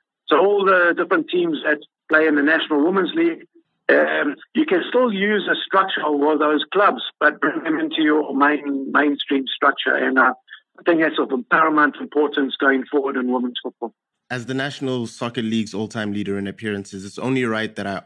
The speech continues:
Speaker 2: ask, what are your thoughts on the P S L's imminent return behind closed doors and in a neutral venue, and just the craziness that has been twenty twenty,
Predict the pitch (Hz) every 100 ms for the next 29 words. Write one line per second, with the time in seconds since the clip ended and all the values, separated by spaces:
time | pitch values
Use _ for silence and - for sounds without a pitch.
0 | - 104 101 - _ - - - 113 120
1 | 120 123 117 113 110 120 113 - 110 101
2 | 110 110 110 104 95 - 131 123 123 120
3 | 120 - - 101 107 110 110 107 101 -
4 | - 113 117 113 101 101 98 95 98 90
5 | - 92 85 117 117 113 107 98 92 -
6 | _ 123 - 113 113 - 120 117 113 107
7 | 104 101 95 95 - 104 87 95 95 98
8 | - 98 98 98 98 92